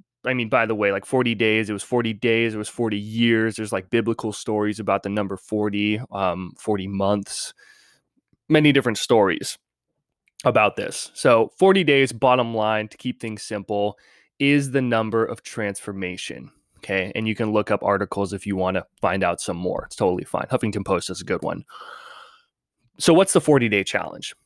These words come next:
The forty-day challenge is simply,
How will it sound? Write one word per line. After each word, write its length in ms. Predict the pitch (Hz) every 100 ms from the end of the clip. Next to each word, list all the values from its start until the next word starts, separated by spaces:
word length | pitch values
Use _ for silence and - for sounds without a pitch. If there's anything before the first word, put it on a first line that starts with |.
| -
The 80 |
forty-day 560 | 127 - 185 202 175 160
challenge 720 | - - 101 69 - - - _ _ _ _ _ _ _ _ - -
is 220 | 139 131 -
simply, 640 | - 170 156 127 98 101